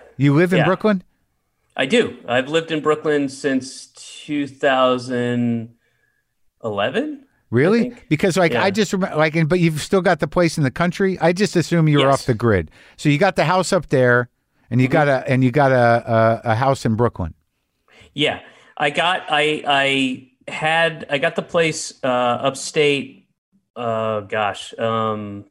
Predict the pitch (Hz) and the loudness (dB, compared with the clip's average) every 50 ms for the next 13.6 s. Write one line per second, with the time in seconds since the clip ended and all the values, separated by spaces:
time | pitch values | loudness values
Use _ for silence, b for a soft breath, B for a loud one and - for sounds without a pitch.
0 | _ _ - - 139 139 165 165 - - - 180 180 180 180 190 190 208 208 214 | _ _ -12 -6 -4 -4 -4 -4 -6 -8 -8 -6 -6 -4 -4 -4 -4 -2 0 0
1 | 220 240 247 240 - 85 101 113 120 127 131 131 127 120 123 131 127 127 123 123 | 0 0 -2 -4 -6 -4 -2 0 0 0 2 2 2 2 2 2 2 2 2 2
2 | 123 120 120 120 120 - - _ _ _ _ - 120 127 127 113 107 104 - b | 0 0 -2 -4 -6 -10 -18 _ _ _ _ -2 0 2 2 2 0 -2 -6 b
3 | b b b b b b b _ - 139 123 123 120 120 117 117 117 117 113 113 | b b b b b b b _ -2 0 2 2 2 2 2 2 2 4 2 2
4 | 113 - - - _ 143 139 139 139 135 131 131 131 127 123 117 120 120 - _ | 0 -2 -8 -8 _ -2 0 0 2 2 2 4 4 2 2 0 -4 -10 -16 _
5 | _ _ _ _ _ _ _ _ _ _ _ _ _ _ _ _ _ - - _ | _ _ _ _ _ _ _ _ _ _ _ _ _ _ _ _ _ -20 -20 _
6 | _ _ 127 139 156 165 175 165 - 196 185 135 131 160 160 160 165 160 143 131 | _ _ -4 -2 0 0 0 -2 -2 -4 -4 -4 -2 -2 -2 -2 -2 -2 -2 -2
7 | - - - - - 135 131 127 123 113 - 123 127 - 139 131 139 165 190 190 | -4 -6 -12 -12 -8 -4 -4 -2 -2 -2 -2 -2 -4 -4 -6 -4 -2 0 0 2
8 | 180 160 139 123 123 139 131 127 123 120 113 110 107 107 107 - _ _ - _ | 2 0 0 0 0 -2 0 0 0 0 -2 -2 -4 -8 -12 -16 _ _ -20 _
9 | _ _ _ _ - - - - 120 113 110 107 104 104 101 98 98 98 98 _ | _ _ _ _ -20 -20 -14 -10 -6 -4 -4 -4 -4 -4 -4 -6 -8 -10 -12 _
10 | _ _ _ _ _ _ _ 123 120 131 135 139 143 143 135 135 123 120 120 113 | _ _ _ _ _ _ _ -4 -2 0 2 2 2 0 -2 -2 -2 0 0 0
11 | 113 110 107 110 107 101 - 117 110 110 107 104 - 110 110 107 120 123 120 120 | 0 0 -2 -4 -6 -8 -8 -8 -8 -8 -8 -8 -6 -6 -6 -6 -4 -4 -6 -6
12 | 120 127 120 110 104 107 101 98 104 98 98 107 110 107 104 101 101 98 104 104 | -6 -6 -6 -4 -4 -4 -6 -6 -6 -8 -6 -4 -2 -2 -2 -2 -4 -4 -6 -6
13 | 101 101 104 - - 101 101 98 98 95 95 101 | -6 -6 -8 -8 -8 -8 -6 -6 -6 -8 -12 -16